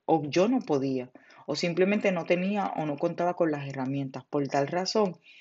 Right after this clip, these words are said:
evaluar la meta en este momento era bien importante para poder comprometerme conmigo misma.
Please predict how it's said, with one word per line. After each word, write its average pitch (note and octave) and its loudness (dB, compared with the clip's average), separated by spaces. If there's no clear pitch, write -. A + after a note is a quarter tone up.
evaluar D#3 2
la D#3 2
meta D#3+ -6
en D#3+ -2
este D#3+ -2
momento G3+ 0
era D#3 0
bien E3 2
importante G3+ 0
para D3 0
poder C#3 0
comprometerme F#3+ -2
conmigo D#3+ -2
misma. C#3 -12